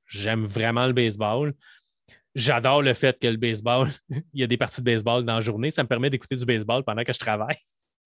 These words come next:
<laughs> Qu'est-ce que je faisais après-midi ? Je regardais du baseball en travaillant <laughs> parce que j'aime le baseball. Ben, c'est ça. Ça vous prend de show vingt-deux dans ce cas-là. Puis,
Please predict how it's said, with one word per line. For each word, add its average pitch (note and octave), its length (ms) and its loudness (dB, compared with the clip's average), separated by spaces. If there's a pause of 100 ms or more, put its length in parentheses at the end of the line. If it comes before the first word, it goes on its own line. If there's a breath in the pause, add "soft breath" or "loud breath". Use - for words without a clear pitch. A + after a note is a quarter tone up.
(140)
<laughs> F#3 320 -4
Qu'est-ce C#3 160 2
que D3+ 80 4
je - 80 -2
faisais C#3 200 2
après-midi ? D#3+ 500 2 (180)
Je - 120 -6
regardais A2+ 300 0
du A#2+ 100 -2
baseball A#2+ 380 0
en B2+ 60 -2
travaillant A#2+ 460 0 (300 loud breath)
<laughs> - 320 -20
parce - 220 -6
que B2 240 2 (340 soft breath)
j'aime C3 340 2
le C3 120 4
baseball. A2+ 560 0 (420 loud breath)
Ben, A#2 880 2
c'est A#2+ 140 -2
ça. A2+ 140 -6 (500 loud breath)
Ça - 480 -4
vous G2+ 180 -10
prend B2 460 2 (580)
de A#2 140 0
show C3 180 2
vingt-deux A#2 380 0
dans A2+ 120 -2
ce - 80 -12
cas-là. A2+ 300 0
Puis, D3+ 380 -2